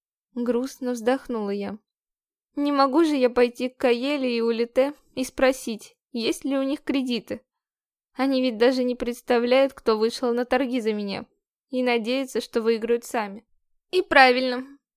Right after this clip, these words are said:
Не расстраивай их и себя заодно», согласилась Лада. «Давай просто потерпим». Я смиренно кивнула.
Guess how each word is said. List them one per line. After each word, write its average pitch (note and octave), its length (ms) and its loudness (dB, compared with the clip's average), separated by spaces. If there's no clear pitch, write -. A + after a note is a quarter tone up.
Не D#4+ 180 4
расстраивай D#4 600 4
их - 300 -2
и - 160 -2
себя C4 380 2
заодно», G#3+ 540 0
согласилась A#3 880 -2
Лада. G#3+ 400 -4
«Давай C4 380 6
просто G4 320 2
потерпим». A#3+ 680 2
Я A#3+ 260 0
смиренно A3 640 -4
кивнула. G#3+ 600 -6